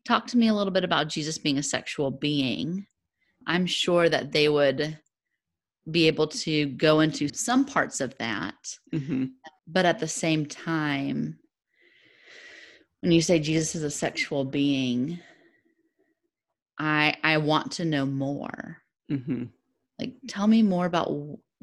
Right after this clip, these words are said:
Speaker 1: w-, what that means exactly, and tell me more about, can we talk more about the struggles that he might have had?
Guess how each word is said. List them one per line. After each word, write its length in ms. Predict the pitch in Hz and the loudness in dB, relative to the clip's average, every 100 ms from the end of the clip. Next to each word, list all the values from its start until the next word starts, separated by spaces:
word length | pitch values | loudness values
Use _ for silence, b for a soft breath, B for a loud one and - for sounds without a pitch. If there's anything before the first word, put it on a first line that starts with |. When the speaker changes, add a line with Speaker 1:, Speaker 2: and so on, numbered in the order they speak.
| - - | -20 -14
Speaker 1:
w-, 360 | 143 139 156 - _ - | -12 -8 -10 -10 _ -6
what 300 | 139 165 - | -2 -2 2
that 200 | 160 - | 0 2
means 720 | 151 147 147 151 151 147 143 | 0 0 0 2 0 -2 -2
exactly, 1080 | 135 143 143 131 139 - 147 135 135 - - | -6 -2 -2 -2 -6 -10 -6 -4 -4 -4 -6
and 760 | - 143 139 135 - - - - - - _ _ _ _ _ _ _ _ | -4 -4 -2 -2 -2 -4 -6 -12 -16 -18 _ _ _ _ _ _ _ _
tell 180 | - 190 | -4 0
me 120 | 185 | 2
more 260 | 175 165 | 4 4
about, 640 | 160 156 143 139 135 - - - _ _ _ _ _ _ _ _ _ _ _ _ _ _ _ _ | 4 4 4 4 0 -6 -12 -14 _ _ _ _ _ _ _ _ _ _ _ _ _ _ _ _
can 140 | - 190 | -2 0
we 80 | |
talk 380 | 160 - 180 269 | 0 -2 -6 0
more 160 | 202 156 | 2 2
about 420 | 143 139 - - | 2 2 0 -4
the 80 | 151 | -6
struggles 460 | - 151 170 247 | 0 2 4 2
that 140 | - 160 | 0 -2
he 120 | 160 | -2
might 180 | 135 117 | -2 -4
have 100 | - | -6
had? 380 | 117 - - | -8 -6 -8